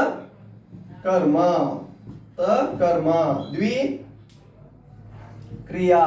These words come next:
ತ ಕರ್ಮ, ದ್ವಿ ಕ್ರಿಯಾ, ಗಮಕ. ಮುಗೀತು.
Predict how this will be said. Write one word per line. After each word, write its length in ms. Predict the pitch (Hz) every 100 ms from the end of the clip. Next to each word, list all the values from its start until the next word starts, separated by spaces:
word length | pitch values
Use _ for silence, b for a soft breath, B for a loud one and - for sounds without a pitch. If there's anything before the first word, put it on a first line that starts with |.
| - - - - - - - - _ - - _ -
ತ 160 | 165 170 -
ಕರ್ಮ, 200 | 202 214 254 277 156
ದ್ವಿ 140 | 190 196
ಕ್ರಿಯಾ, 240 | 185 196 220 - - - 151
ಗಮಕ. 360 | 160 156 143 135 139 135 - -
ಮುಗೀತು. 440 | 202 160 - -